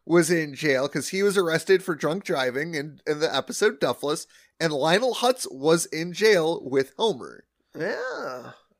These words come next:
Speaker 2: But
Speaker 1: So,
Speaker 2: why
Speaker 1: uh,
Speaker 2: would, okay, so either Lionel Hutz got a better attorney than him to get him off the hook for running over his son repeatedly?
Speaker 1: Or he didn't
Speaker 2: Or
Speaker 1: kill his son, and he lived, and he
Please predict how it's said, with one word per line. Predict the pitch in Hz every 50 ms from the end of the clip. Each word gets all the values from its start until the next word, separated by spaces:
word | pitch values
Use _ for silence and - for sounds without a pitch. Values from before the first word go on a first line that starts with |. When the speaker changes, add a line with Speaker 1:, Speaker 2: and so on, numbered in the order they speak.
| _ - -
Speaker 2:
But | 240 208
Speaker 1:
So, | 180 170 160 160
Speaker 2:
why | - 254 302
Speaker 1:
uh, | 320 -
Speaker 2:
would, | 381 - 254 - -
okay, | - 208 - 170 147 139 117 - 143 - _ _ _ _ _
so | - - - 202 196 196 190 185 180 175 160 160 156 147 - - -
either | - 185 190 175 190 185 180 160 139 - _ _
Lionel | 147 151 165 180 185 180 160
Hutz | 143 180 175 180 -
got | - 151 143
a | 147 139 135 127 139 151 -
better | 139 143 151 165 160
attorney | 151 147 - - 160 170 170 165 160
than | 139 143 127 131
him | 123 151 170 180 160
to | 143 147
get | 123 120 147 151 147
him | 151 143 139
off | 139 156 - -
the | - 135 127 131 123
hook | 117 147 180 196 -
for | - - 220 214
running | 214 226 233 220 240 233 226
over | 233 233 233 240 233 247
his | 262 262 240 -
son | - 262 262 262 262 254 247
repeatedly? | 247 254 233 - 247 262 277 294 294 240 - 294 - 190 359 349 - - _ _ _ _ _ _
Speaker 1:
Or | 175 185 190
he | 196 196
didn't | 233 247 240 196
Speaker 2:
Or | 175
Speaker 1:
kill | 175 151 - 220 247 247 214
his | 190 190 165 -
son, | - - - - 196 170 151 131 120 120 123 147 165 196 262 - _ _ _ -
and | 147 143
he | 151 147 139
lived, | 139 147 147 165 165 156 143 127 127 123 127 285 262 226 202 - - 262 - - _ _ _ _ _ _ _ -
and | 143 143 135 135 135 135 131 127 127 127 123 131
he | 131 120 147 151 147 147 143 143 135 127 120 117